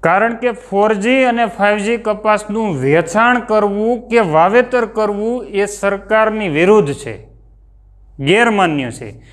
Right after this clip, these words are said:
એટલે આપણે એનું વાવેતર કરી શકાશે નહીં, કારણ કે સરકાર માન્ય નથી. હવે ખેડૂતો શા માટે આ ફાઇવ જી અથવા ફોર જી તરફ વળ્યા છે અથવા તો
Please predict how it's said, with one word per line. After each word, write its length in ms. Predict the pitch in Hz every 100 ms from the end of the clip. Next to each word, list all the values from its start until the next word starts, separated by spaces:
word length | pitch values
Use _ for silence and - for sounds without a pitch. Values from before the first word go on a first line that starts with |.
| - _ 147
એટલે 180 | 160
આપણે 240 | 160 165 165
એનું 200 | 160 143
વાવેતર 440 | 139 156 151 151
કરી 260 | - 139 139
શકાશે 580 | - 135 143 127 143 127
નહીં, 280 | 131 139
કારણ 240 | 127 135 139
કે 120 | 139
સરકાર 500 | - 127 127 143 135
માન્ય 360 | 123 127 127 120
નથી. 440 | 131 135 123 107 - - -
હવે 140 | 165 214
ખેડૂતો 600 | - 202 208 233 254 240
શા 380 | - 220 247
માટે 400 | 226 180 185 247
આ 80 | 240
ફાઇવ 240 | 220 220 226
જી 180 | 226
અથવા 300 | 226 220 220
ફોર 220 | 180 208 196
જી 140 | 214
તરફ 280 | 208 202 190 - 139
વળ્યા 340 | 147 185 214
છે 220 | 208 214
અથવા 520 | 226 190 196 226 262 240
તો 380 | 170 123 117